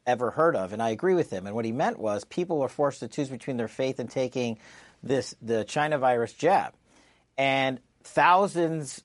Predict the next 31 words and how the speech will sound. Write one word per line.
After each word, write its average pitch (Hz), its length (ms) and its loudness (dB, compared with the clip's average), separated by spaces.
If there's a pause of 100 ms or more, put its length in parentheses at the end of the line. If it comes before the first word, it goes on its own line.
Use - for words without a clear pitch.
(160)
of 127 160 0
employees, 131 720 0
of 113 140 -14
service 151 480 0
members, 101 340 -6
of 101 80 -10
federal 151 460 2
law 139 160 0
enforcement 123 400 -4
agents 123 480 -4
were 120 100 -4
terminated 165 600 -4 (540)
because 160 360 2
of 120 120 -2
that, 92 260 -4 (400)
because 127 280 0
they 147 160 2
chose 143 300 0
their 123 180 0
faith. 110 400 -2
And 101 120 -8
he 208 180 -2
said, 151 480 2 (420)
"We 143 220 2
will 165 200 4
rehire 143 760 2
and 110 240 -4
reinstate 143 640 -2
every 131 320 0
single 156 360 0
one 98 340 -2